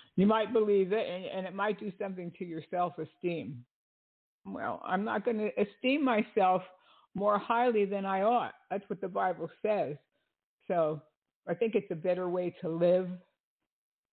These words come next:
because then you're, you won't be so disappointed in, in your, in your own self when you do things that human beings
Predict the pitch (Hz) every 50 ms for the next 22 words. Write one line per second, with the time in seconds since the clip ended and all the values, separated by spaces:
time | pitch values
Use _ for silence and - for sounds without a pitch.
0 | _ _ _ _ _ _ - - 165 165 - - 175 165 160 - 180 180 175 175
1 | 175 170 165 156 - - 160 160 165 175 175 180 196 180 165 - - 160 151 156
2 | 175 170 170 - 143 - - 180 170 170 165 160 156 165 165 151 127 _ - 156
3 | 160 160 156 151 143 139 127 123 - _ - - 151 151 139 131 143 180 208 226
4 | 208 - - - 156 135 117 135 131 - - _ - _ _ _ _ - - 156
5 | 147 151 151 156 151 160 175 175 165 175 - 170 156 143 135 143 135 - 147 135
6 | 135 - - _ _ _ _ _ _ _ _ _ _ _ _ _ _ _ _ _
7 | _ - 170 127 170 185 185 180 165 160 156 175 185 180 170 165 151